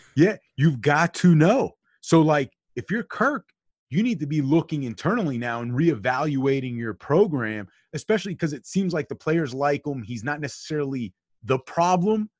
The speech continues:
Speaker 2: but he's still part of the problem if he's letting these things, you know, happen under his watch.
Speaker 1: Oh, of course, because not only is it allowing, you know,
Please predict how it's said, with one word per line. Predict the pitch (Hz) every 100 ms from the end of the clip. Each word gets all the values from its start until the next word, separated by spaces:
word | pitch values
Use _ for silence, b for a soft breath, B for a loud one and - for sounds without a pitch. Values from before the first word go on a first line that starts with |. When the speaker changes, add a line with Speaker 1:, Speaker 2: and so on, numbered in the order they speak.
| _ _ -
Speaker 2:
but | 139
he's | 127
still | - 180
part | - 170 156
of |
the | 127
problem | - 160 170 143
if | 113
he's | - 127
letting | 127 127 123 117
these | 123 -
things, | - 123 110 92 _ _ _ -
you | 131
know, | 113
happen | 95 - 160 156 131
under | 113 107 98
his | 98
watch. | 90 104 160
Speaker 1:
Oh, | 214 151
of | 110
course, | 190 202
because | - 110 117 107 101
not | 104 151
only | 143 143 131 123
is | 113 104
it | 101 95 _ -
allowing, | 98 92 104 104 101 98
you | 98
know, | 107 98 90 85